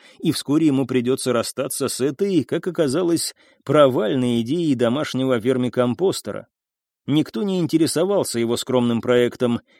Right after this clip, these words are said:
ни банки, ни клиенты. Много раз ему говорили, что черви, должно быть, плохо пахнут. Теперь Кевин решил, что и от него самого несет.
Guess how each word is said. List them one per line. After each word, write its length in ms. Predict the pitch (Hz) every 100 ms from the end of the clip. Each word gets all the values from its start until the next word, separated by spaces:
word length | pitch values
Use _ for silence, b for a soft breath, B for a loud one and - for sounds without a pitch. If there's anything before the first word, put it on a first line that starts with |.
| b
ни 180 | 151 226
банки, 720 | 131 147 175 - 160 147 - _
ни 140 | 135 190
клиенты. 760 | 131 120 110 104 98 - - _ _ _ _ 120
Много 380 | 175 220 170 185
раз 260 | 208 -
ему 200 | 147 170
говорили, 500 | 143 147 185 208 175
что 280 | - - 143
черви, 720 | - - 233 180 175 175 113 -
должно 480 | 107 143 151 143 202
быть, 240 | 170 165 -
плохо 400 | 160 180 160 139
пахнут. 640 | - 208 - 104 - - _ _ _ _
Теперь 480 | - 156 - 190 190
Кевин 400 | - 127 127 180
решил, 600 | 139 131 - 175 160 107 _ _
что 220 | - 139
и 80 | 135
от 160 | 123 131
него 260 | 135 151
самого 560 | 143 131 131 127 120 170
несет. 540 | 110 107 - 110 -